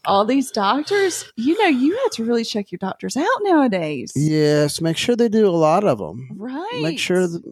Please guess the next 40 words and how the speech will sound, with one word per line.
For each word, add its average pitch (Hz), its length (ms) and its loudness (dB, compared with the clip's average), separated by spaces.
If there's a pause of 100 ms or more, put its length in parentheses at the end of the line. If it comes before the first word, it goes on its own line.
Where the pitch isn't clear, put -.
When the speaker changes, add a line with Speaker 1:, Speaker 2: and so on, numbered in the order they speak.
(120)
Speaker 2:
get, 214 140 0 (120)
get 247 380 0
some 240 260 2
Speaker 1:
Yeah. 226 60 4
Speaker 2:
information. 190 800 0
Speaker 1:
Yeah, 202 400 -6 (160)
definitely. 175 720 -14 (180)
Speaker 2:
Yeah. 156 220 -2
Speaker 1:
Definitely. 147 220 -4
From 226 180 -10
several 302 400 -2
different 233 320 -10
sources 214 440 -8
and 190 120 -16
people 220 360 -8
and 196 120 -4
everything. 196 360 -2
Speaker 2:
Right, 214 800 2
Speaker 1:
'Cause 262 200 -4
you 277 60 2
Speaker 2:
right. 294 60 0
Speaker 1:
don't 339 220 -2
want 262 280 -8
this, 294 340 -14
<laughs> 233 80 -20
somebody 330 540 -8
like 285 220 -6 (180)
that 247 140 -8 (160)
guy. - 300 -18 (580)
Speaker 2:
Mm. 294 240 2
Speaker 1:
All 240 180 0
right. 202 320 -4
So 262 120 -6
what's 277 180 -2
our 302 100 -6
topic 240 340 -6
today? 165 300 -12 (220)
Speaker 2:
The 175 220 0
three 339 460 0
C's 151 960 -2